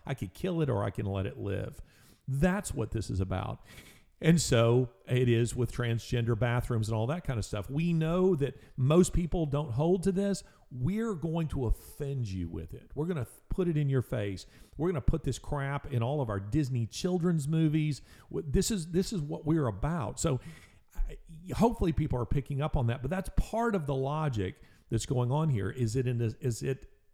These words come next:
it is an assault on the Christian faith and the values of the,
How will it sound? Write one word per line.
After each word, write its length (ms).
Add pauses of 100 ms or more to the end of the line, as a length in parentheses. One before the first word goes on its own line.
it 220
is 320
an 200
assault 920 (560)
on 160
the 100
Christian 480
faith 320
and 160
the 60
values 720
of 140
the, 100